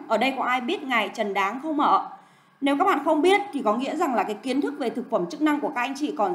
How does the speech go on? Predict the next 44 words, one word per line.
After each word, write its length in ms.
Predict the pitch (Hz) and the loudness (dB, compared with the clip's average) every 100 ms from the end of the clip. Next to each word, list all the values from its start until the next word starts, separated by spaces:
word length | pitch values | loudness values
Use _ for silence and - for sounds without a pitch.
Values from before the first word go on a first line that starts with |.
| - | 2
rất 160 | 359 | 0
là 160 | 285 208 | 2 -4
hạn 280 | 196 220 214 | -2 -6 0
hẹp. 220 | 220 233 - - - _ | 4 4 2 -16 -20 _
Hoa 120 | 247 | -2
rất 160 | 247 415 | 0 0
xin 200 | 349 285 | 0 2
lỗi 160 | 277 294 | 2 0
các 60 | |
anh 100 | 285 | -2
chị 140 | 262 208 | -4 -2
điều 120 | 202 | 0
đấy. 300 | 185 214 381 - - - _ _ | 4 6 4 0 -14 -20 _ _
Bởi 120 | 269 | 0
vì 140 | 269 285 | 4 6
ngài 420 | 269 254 240 220 | 6 6 4 4
đã 160 | 254 - | 2 2
thường 240 | 339 294 262 | 2 0 0
xuyên 360 | 330 339 302 | 0 2 2
tổ 220 | 302 196 170 | 2 2 2
chức, 140 | 403 - - - _ | 0 0 -10 -20 _
tức 80 | 381 | 0
là, 280 | 339 220 - - - | 2 0 -4 -18 -2
ờ, 120 | 240 | 2
ngài 320 | 240 254 240 | 4 4 4
đã 140 | 226 262 | 4 2
phối 260 | 294 247 | 2 2
hợp 180 | 302 349 | 4 2
với 120 | 220 214 | 4 2
Bộ 180 | 285 | 2
Y 140 | 240 285 | 2 0
tế 380 | 247 233 277 440 - - _ _ _ - | 4 6 4 2 -8 -20 _ _ _ 2
tổ 180 | 254 | 4
chức 180 | 202 381 | 4 2
ra 200 | 311 330 | 2 4
những 180 | 311 320 | 6 6
cái 100 | 370 | 2
chương 140 | 370 320 | 4 4
trình 280 | 320 247 196 | 4 2 0
vì 340 | 196 269 247 262 | 2 2 4 2
sức 120 | 370 381 - | -2 -4 -4
khỏe 300 | 302 262 - | 0 2 2
cộng 160 | 233 226 | -2 4
đồng. 340 | 233 214 175 | 6 6 0